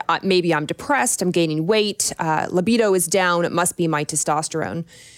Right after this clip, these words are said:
So they check testosterone and that's it, that's all they check. But yet we know other hormones play a big role for men. Believe it or not, estrogen. Increasing estrogen can have very similar symptoms. Increasing cortisol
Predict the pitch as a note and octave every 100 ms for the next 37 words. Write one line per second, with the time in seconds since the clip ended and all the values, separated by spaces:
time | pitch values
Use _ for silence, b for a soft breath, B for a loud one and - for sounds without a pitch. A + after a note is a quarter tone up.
0 | B B - G#3+ G3 F#3+ G3 - F3+ -
1 | F3+ - F#3 E3+ F3+ F#3 - - - F3+
2 | F#3 F3 E3+ - G#3+ G#3 - F#3 G3+ F#3+
3 | G#3 A3+ G#3+ A3 G#3 G#3 G#3 G3 - G#3+
4 | A3+ G#3 G3+ F#3 F3 - F#3 F3 E3+ D#3+
5 | D#3+ E3+ F3 - D#3 D3+ G2 C#3+ F#3 A3+
6 | G3+ G3+ G3 F#3 G#3+ - G#3 E3 - D#3
7 | B B B B B B - _ A3 B3+
8 | B3+ - B3+ - A3 G3+ G#3 - F#3 F3
9 | D#3+ F3 F#3 F3 E3+ F#3+ F#3 F3+ F3+ E3+
10 | D#3 D#3 - D#3+ - - - - - A#3+
11 | A#3+ A3 A3+ G#3+ G3 F3+ G3 G3 E3+ D#3
12 | -